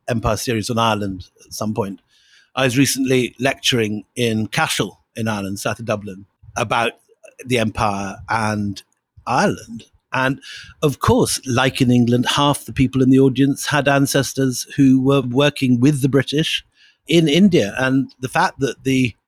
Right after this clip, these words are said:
spy, effectively, that the British put onto Dulip Singh in Paris was an Irishman is absolutely par for the course, that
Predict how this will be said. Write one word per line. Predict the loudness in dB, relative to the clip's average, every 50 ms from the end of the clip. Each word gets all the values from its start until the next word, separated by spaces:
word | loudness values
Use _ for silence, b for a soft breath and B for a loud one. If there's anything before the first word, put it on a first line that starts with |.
| _ _ -12
spy, | -12 -10 -4 -2 0 0 2 2 0 0 -2 -4 -6 -10 _ _
effectively, | -8 -6 -6 -6 -6 -8 -10 -8 -6 -6 -6
that | -6 -6 -6 -4
the | -4 -6
British | -4 -4 -4 -2 -2 -2 -4 -4 -6 -8 -10 -14 _ _
put | -2 -2 -2 0 0
onto | 0 2 2 2 2 0 -2 -4 -4 -4 -6 _ _ _ _ _ 0
Dulip | 0 2 2 0 -2
Singh | 0 0 0 0
in | 0 0
Paris | 0 0 0 0 0 0 -2 -4 -4
was | -4 -4 -2 -2
an | 0
Irishman | 0 2 2 2 0 0 -2 -4 -6 -6 -8 -8 B B B B B B B
is | -4 -2
absolutely | -2 -2 -2 -2 -2 0 0 0 0 0 -2 -2
par | -2 0 0 0 0
for | -2 -4 -8
the | -6
course, | -4 -4 -4 -2 -4 -4 -8 -6 -4
that | -2 -2 -2